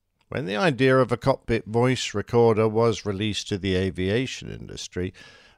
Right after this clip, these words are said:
the pilots of the day responded with fury.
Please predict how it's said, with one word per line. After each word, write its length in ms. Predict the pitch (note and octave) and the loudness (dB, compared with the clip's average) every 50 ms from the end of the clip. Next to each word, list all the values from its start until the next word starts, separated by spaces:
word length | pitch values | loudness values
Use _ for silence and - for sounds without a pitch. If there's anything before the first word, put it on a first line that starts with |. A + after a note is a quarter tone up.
| _ - | _ -16
the 80 | - | -14
pilots 600 | - - C#3 C#3+ C3+ B2 A#2 A2+ A#2 - - - | -10 -6 -2 0 0 2 2 2 0 0 0 0
of 240 | B2 A2+ F#2 E2+ E2 | 0 0 0 -2 -4
the 100 | E2+ G2 | -4 -2
day 460 | F2+ G2+ B2 A2+ G#2+ G2 G2+ G2+ G#2 | 0 2 4 4 4 2 2 0 -2
responded 800 | G#2 G2+ G#2 F#2+ - - - - - A#2+ B2 A#2+ G#2+ F2 F2+ F2 | -2 -2 -4 -4 -6 -8 -8 -6 -4 -4 -2 -2 -4 -4 -6 -6
with 240 | F#2 F#2 F#2+ F2+ - | -4 -4 -4 -4 -6
fury. 840 | - - - - - D3 D#3 D3+ B2+ D#2+ C#2+ - - - - E2 | -10 -18 -18 -12 -10 -6 -4 -4 -4 -4 -4 -8 -10 -16 -20 -20